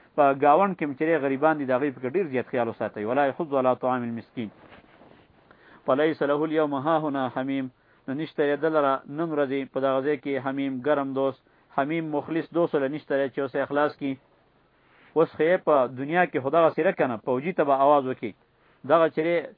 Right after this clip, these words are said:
آ، بل چا ته به آواز وکړي، لښکري ته به آواز وکړي، هغه به ورته راشي.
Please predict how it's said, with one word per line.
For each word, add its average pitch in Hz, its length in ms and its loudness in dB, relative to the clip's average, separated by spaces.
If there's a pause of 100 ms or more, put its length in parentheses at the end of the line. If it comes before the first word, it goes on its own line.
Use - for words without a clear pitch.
(320)
آ، 151 100 2 (480)
بل 202 220 4
چا 175 160 4
ته 160 60 0
به 151 180 0
آواز 160 180 6
وکړي، 156 280 -4
لښکري 160 340 0
ته 170 120 0
به 143 140 2
آواز 151 180 4
وکړي، 143 200 -4
هغه 139 120 0
به 139 60 -2
ورته 135 200 -2
راشي. 135 300 -2